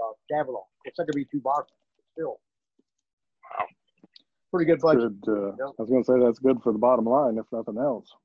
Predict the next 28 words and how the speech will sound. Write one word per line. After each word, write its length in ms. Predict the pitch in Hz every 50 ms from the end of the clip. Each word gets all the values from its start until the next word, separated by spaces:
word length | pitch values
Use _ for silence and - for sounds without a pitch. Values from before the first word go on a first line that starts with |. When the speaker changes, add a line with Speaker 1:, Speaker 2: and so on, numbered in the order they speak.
| _ _ _ _ _
Speaker 1:
<laughs> 0 | 247 247 - -
Yeah, 100 | - - - _ - - - - - - - _ - - - _ _ _ _ _ _ _ - - _ _ _ _ _ _ _ -
for 100 | 147 127
Speaker 3:
I 60 | 131 123
Speaker 1:
sure. 240 | 165 170 185 185 - - -
Speaker 3:
think, 140 | 143 147 - - _ - - _ -
and 180 | 160 135 131 123
now 160 | 123 131 135
that 160 | 127 120 110
I'm 140 | 113 110 113 117
looking 220 | 127 120 - 113
at 80 | 113 -
the 80 | 113
list 240 | 110 117 123 - -
again, 480 | 110 95 107 120 139 135 117 101 98 104 -
um, 300 | 113 104 98 92 95 - -
the 280 | 107 113 117 120 110 - - 104
biggest 280 | 98 120 131 139 - -
surprise 360 | 107 - - 110 110 107 98 -
to 60 | 95
me 220 | 98 101 120 131 123
is 120 | 92 95
number 180 | 104 101 90 90 -
ten, 300 | - 107 120 139 110 92 - _ _ -
Monte 180 | 107 113 110 -
Cristo. 500 | - 110 120 - _ - 90 87 - - _ _ _ _ _ _ _ _ _ _ _ _ _ _ _ _ -
Speaker 1:
Yeah. 160 | 156 151 110
Speaker 3:
Um, 360 | 104 98 95 92 101 110 -